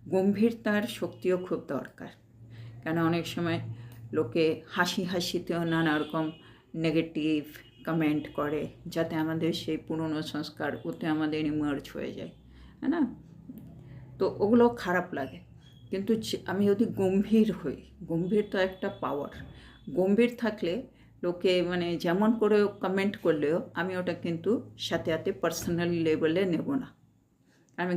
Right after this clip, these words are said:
গম্ভীর। সেজন্য একটু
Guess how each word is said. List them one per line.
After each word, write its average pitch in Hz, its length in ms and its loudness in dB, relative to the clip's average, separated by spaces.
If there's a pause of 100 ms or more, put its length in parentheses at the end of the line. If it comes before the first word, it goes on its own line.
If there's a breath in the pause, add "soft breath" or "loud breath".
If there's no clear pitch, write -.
গম্ভীর। 156 380 -2 (1700 soft breath)
সেজন্য 185 360 2
একটু 214 140 0